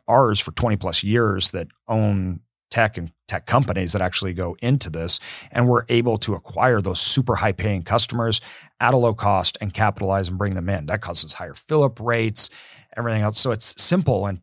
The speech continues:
far, as far as the person going in it, but it's very complex on the back end or that business side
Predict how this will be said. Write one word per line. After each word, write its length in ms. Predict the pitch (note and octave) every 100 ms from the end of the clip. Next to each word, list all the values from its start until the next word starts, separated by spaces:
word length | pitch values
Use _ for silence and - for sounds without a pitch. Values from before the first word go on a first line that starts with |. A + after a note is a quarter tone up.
| -
far, 260 | G#2 G2+ -
as 100 | G#2+
far 160 | - G#2
as 80 | F#2
the 60 | -
person 380 | A#2+ G#2 G2 F2
going 320 | B2+ A#2+ G#2
in 100 | G2
it, 100 | F#2+ - - -
but 80 |
it's 80 | A2+
very 200 | C#3+ D#3
complex 840 | A#2 A#2 G2 E2 - A#2+ A#2 - - C3
on 160 | A#2+
the 80 | F#2+
back 400 | E2 A#2+ A2+ A2
end 160 | G2+ G2
or 80 | F#2+
that 220 | F#2+ -
business 320 | F#2 - E2+
side 420 | - E2 D2+ C#2